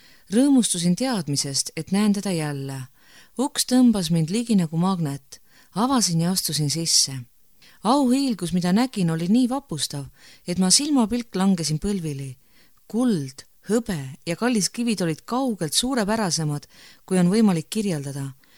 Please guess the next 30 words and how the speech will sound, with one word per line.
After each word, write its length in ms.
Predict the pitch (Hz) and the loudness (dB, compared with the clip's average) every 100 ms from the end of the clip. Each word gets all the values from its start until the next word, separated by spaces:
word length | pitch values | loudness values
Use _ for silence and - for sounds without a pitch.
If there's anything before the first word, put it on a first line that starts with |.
| - - | -20 -8
Need 160 | 190 196 | -2 2
olid 240 | 240 196 | 2 2
võrreldavad 480 | 254 247 190 175 175 | 0 0 0 -2 -2
elupuu 400 | 240 226 156 165 | 0 0 -2 -4
auhiilgusega. 880 | 202 190 196 175 156 139 139 143 135 _ _ _ _ | -2 -2 -2 -4 -6 -8 -8 -10 -12 _ _ _ _
Ruum 320 | 190 269 262 | -2 2 4
oli 160 | 208 196 | 4 4
nii 160 | 202 254 | 4 4
suur, 320 | 240 262 220 | 2 -2 -2
et 140 | 165 | -2
tundus 300 | - 226 185 175 | 2 4 4 0
otsatuna. 640 | 208 160 147 147 143 139 131 _ _ _ _ _ | -4 -4 -6 -8 -8 -8 -14 _ _ _ _ _
Põrand 320 | 220 254 214 160 | 0 2 2 2
oli 140 | 147 | -4
hõbe, 300 | 156 208 185 147 131 - _ | -6 -6 -6 -8 -10 -18 _
sambad 480 | - - 254 285 196 151 | 0 2 4 4 2 -2
olid 240 | 147 - | -6 -8
kuld 540 | - 214 196 147 139 - _ _ _ | -4 -2 -2 -4 -8 -16 _ _ _
ja 80 | 165 | -2
lagi 320 | 180 247 233 185 | 2 2 2 0
puhas 380 | 240 247 180 - | 2 2 4 4
teemant, 640 | 202 208 185 143 - - - _ _ _ - - | 4 4 4 2 -6 -16 -20 _ _ _ -20 -4
mis 160 | 175 208 | -2 0
helkis 460 | 262 262 - 160 | 0 -4 -4 -2
kõikides 560 | - 277 262 170 156 151 | 0 -2 -2 -4 -4 0
värvitoonides, 880 | 214 220 170 208 208 156 151 147 - | 0 0 0 2 2 0 -2 -6 -4
mida 240 | 185 185 | -2 -2
olin 240 | 170 160 170 | -2 0 2
iial 320 | 226 214 170 | 4 4 2
näinud 480 | 190 214 190 147 | 2 2 2 0